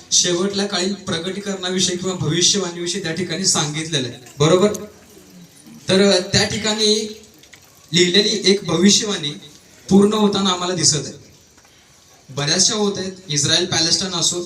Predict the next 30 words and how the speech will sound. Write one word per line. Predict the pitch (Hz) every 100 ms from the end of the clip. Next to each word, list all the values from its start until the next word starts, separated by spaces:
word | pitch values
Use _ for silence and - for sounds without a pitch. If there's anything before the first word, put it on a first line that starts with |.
| -
किंवा | - 160
त्याच्या | 165 170 202
व्यतिरिक्त | 208 202 202 233
जी | 226
होत | 185 190 185
आहे, | - - - - - -
ती | 185
मी | 202
तुम्हाला | 196 185 180
सांगणार | - 143 139 135
आहे. | 143 135 - - - _ - - - - - - - _ 202
ती |
भविष्यवाणी | 208 208 220 220 208
अशी | 202 185 202
की | 233
ख्रिस्त | - 202 202
येशूने | 208 185 202 208
त्या | 196
ठिकाणी | 202 180 180 - - - -
शिष्यांना | 190 180 208 208
आपल्या | 190 196 185
असं | 196
सांगितलं | 202 190 170 175
होतं | 165 151
की | 156 175 175 - - - - - - - -
येणाऱ्या | 165 185 208
काळामध्ये | 208 185 190 190 208 -
असे | 143 - 208
लोक | 202 196
येतील | 135 135